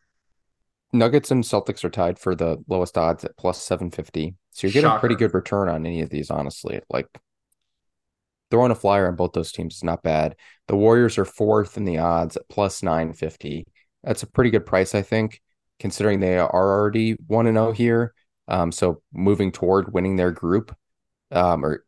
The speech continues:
Speaker 1: maybe making, you know, that wild card spot.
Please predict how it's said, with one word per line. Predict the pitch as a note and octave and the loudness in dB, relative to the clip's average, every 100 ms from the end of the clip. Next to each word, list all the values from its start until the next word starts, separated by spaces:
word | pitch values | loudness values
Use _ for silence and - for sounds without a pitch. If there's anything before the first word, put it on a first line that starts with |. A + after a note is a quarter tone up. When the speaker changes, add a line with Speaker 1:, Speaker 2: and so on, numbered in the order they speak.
| - | -6
Speaker 1:
maybe | F2 F2+ F2+ | -4 -2 -4
making, | F2 - F2 E2+ | -6 -8 -12 -8
you | E2+ | -4
know, | E2 E2 - | -4 -2 0
that | F2 | 2
wild | F2+ F#2 F2 | 4 2 2
card | G#2 F#2+ F#2+ G2+ _ _ _ _ | 2 2 0 -4 _ _ _ _
spot. | - - B2 A#2+ - | -16 0 2 2 0